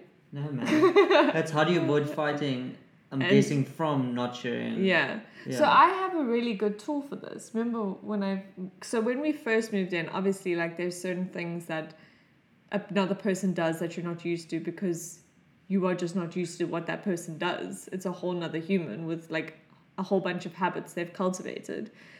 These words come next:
Speaker 2: So there was the obvious, okay, why put your underwear right next to the washing box when it's right there? And then why not take your underwear out of your pants when you put them in?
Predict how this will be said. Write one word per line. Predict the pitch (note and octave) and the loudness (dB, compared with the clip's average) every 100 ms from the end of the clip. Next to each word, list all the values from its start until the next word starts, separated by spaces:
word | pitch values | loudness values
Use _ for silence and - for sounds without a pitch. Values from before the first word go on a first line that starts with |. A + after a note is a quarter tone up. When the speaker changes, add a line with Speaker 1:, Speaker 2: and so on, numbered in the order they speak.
| - - | -20 -10
Speaker 2:
So | - G3+ F#3+ E3+ - - _ _ _ _ | 2 4 4 2 -4 -18 _ _ _ _
there | G3 G3+ G3+ | 0 4 6
was | G#3 G3+ | 6 6
the | G3+ | 4
obvious, | - F3+ F3+ F3+ - | 2 2 0 -2 -4
okay, | G3 F#3+ F3 | -4 0 0
why | E3 E3 E3 | 0 -2 -2
put | E3 E3 | -4 -6
your | F3 | -4
underwear | E3+ E3+ E3+ E3 | -4 -4 -4 -4
right | D#3 D3 | -4 -4
next | D3+ D#3+ - | -6 -10 -10
to | |
the | - | -8
washing | D#3 E3 F3+ | -6 -6 -6
box | D#3+ - - | -6 -8 -12
when | - - | -14 -12
it's | F#3+ | -12
right | - - - | -10 -10 -12
there? | - - A#3 A#3 - _ F#3 | -10 -8 -8 -10 -18 _ -6
And | F3 | -2
then | E3+ E3 D#3+ D#3+ | -2 -2 -4 0
why | E3 E3 | 2 2
not | D#3+ E3 | 0 -4
take | F#3 E3+ | -6 -4
your | - | -6
underwear | E3 E3 | -4 -4
out | D#3+ | -2
of | D#3+ | -4
your | D#3+ | -4
pants | D#3+ F3 E3+ | -4 -4 -4
when | E3+ | -8
you | D#3+ | -10
put | E3 D#3+ | -10 -8
them | D#3+ | -8
in? | D#3 B2 G#3 | -6 -6 -8